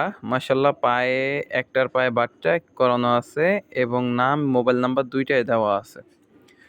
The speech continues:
যদি কারো এই বাচ্চা জোড়া প্রয়োজন হয়, ওমানের কবুতর এক পেয়ার, যাদের প্রয়োজন হয় স্ক্রিনে দেওয়া নাম্বারে। ও আর একটা বিষয়, কবুতর জোড়া যে জোড়া দেখতে পাচ্ছেন already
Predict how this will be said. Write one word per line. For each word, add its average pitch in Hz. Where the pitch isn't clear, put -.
যদি 131
কারো 165
এই 139
বাচ্চা 131
জোড়া 131
প্রয়োজন 131
হয়, 143
ওমানের 135
কবুতর 127
এক 123
পেয়ার, 135
যাদের 127
প্রয়োজন 139
হয় 147
স্ক্রিনে 131
দেওয়া 120
নাম্বারে। 123
ও -
আর 143
একটা 139
বিষয়, 131
কবুতর 139
জোড়া 131
যে 127
জোড়া 123
দেখতে 117
পাচ্ছেন 127
already 123